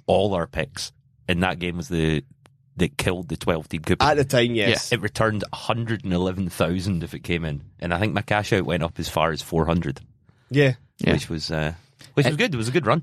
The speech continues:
Speaker 3: We were saying that the other day, though. You were actually unfortunate with how the games fell for you, because that game was really early on to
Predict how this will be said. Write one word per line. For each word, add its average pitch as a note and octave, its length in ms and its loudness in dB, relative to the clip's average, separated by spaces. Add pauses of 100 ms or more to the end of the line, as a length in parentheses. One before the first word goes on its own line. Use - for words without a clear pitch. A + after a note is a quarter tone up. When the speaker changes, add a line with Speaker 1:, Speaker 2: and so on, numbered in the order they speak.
Speaker 3:
We D#3 100 -2
were D#3+ 100 2
saying B2+ 180 2
that A2+ 160 0
the - 60 0
other A2 140 2
day, A#2+ 140 0
though. B2 200 0
You - 180 0
were A#2 60 8
actually C3 260 4
unfortunate - 420 -2
with - 80 -4
how A2+ 100 2
the A2+ 80 0
games A#2 380 0 (180)
fell G#2+ 360 0
for C#3+ 220 -2
you, B2+ 100 -4
because B2+ 240 -4
that A#2+ 260 4
game C3+ 180 2
was - 240 -10
really B2 440 4
early B2 220 2
on A#2+ 200 -2
to A#2 120 -2